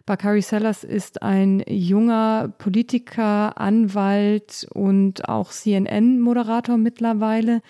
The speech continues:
Er war einer, äh, der jüngsten schwarzen Abgeordneten im House of Representatives in South Carolina. Da kommt er her.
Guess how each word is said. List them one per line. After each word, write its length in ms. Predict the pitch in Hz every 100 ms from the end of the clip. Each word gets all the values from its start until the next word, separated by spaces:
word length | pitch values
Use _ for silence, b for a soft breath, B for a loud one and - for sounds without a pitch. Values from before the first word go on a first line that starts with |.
| B B B B
Er 220 | 190 180
war 320 | 190 196 208
einer, 560 | - 196 196 190 196 -
äh, 200 | 202 196
der 220 | 196 190
jüngsten 720 | 180 214 269 254 - 226 214
schwarzen 520 | - 208 208 - 214
Abgeordneten 1000 | - 214 - - 208 208 208 - 202 208
im 300 | - 196 175
House 220 | 196 208
of 140 | 202 196
Representatives 640 | 185 196 196 214 196 208
in 140 | - 180
South 380 | - 190 196
Carolina. 580 | - 190 180 180 208 233
Da 120 | 196
kommt 360 | 185 208 196 -
er 120 | 180
her. 460 | 160 180 190 233